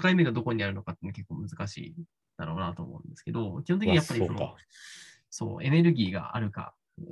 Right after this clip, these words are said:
Speaker 1: その要はエネルギーの、
Speaker 2: うん。
Speaker 1: どれだけのエネルギーを使うリソースがあるかっていう、そのグラデーションによるん、依存するんだろうなと。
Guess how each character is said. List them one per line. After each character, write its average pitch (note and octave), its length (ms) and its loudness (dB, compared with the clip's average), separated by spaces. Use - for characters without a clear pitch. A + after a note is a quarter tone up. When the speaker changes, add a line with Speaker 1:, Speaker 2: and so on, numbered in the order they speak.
Speaker 1:
そ - 100 -6
の A2+ 140 -2
要 A#2 120 0
は - 140 -2
エ C3+ 60 6
ネ G3+ 100 8
ル D#4+ 140 2
ギ E3 220 4
ー - 20 -2
の、 F3+ 260 4
Speaker 2:
う A#2 80 0
ん。 G2 240 2
Speaker 1:
ど D#3 80 4
れ G3+ 60 6
だ B3 80 0
け A#3+ 80 0
の G#3 80 2
エ G3+ 40 2
ネ G3+ 100 2
ル F#3+ 100 4
ギ B2+ 160 2
ー - 20 0
を A2 40 -6
使 - 180 -4
う A2+ 40 2
リ A2+ 140 2
ソ C3+ 120 0
ー - 20 0
ス - 120 -4
が - 120 -6
あ A#2+ 40 -2
る A#2 100 -4
か - 100 -10
っ - 60 -14
て C#3 60 -6
い C#3 200 -4
う、 A#2+ 160 -8
そ F3 100 2
の E3+ 100 10
グ C#3+ 80 6
ラ C3+ 140 6
デ C3+ 100 4
ー B2+ 40 4
シ C3+ 100 2
ョ - 20 4
ン B2+ 60 2
に B2 80 0
よ A#2+ 100 2
る A#2+ 140 2
ん、 A2+ 160 -2
依 B2 100 -6
存 A#2+ 180 0
す B2+ 80 -2
る A2 80 2
ん G2+ 60 -2
だ D#2 80 -6
ろ - 120 -8
う - 80 -6
な - 180 -6
と。 - 80 -20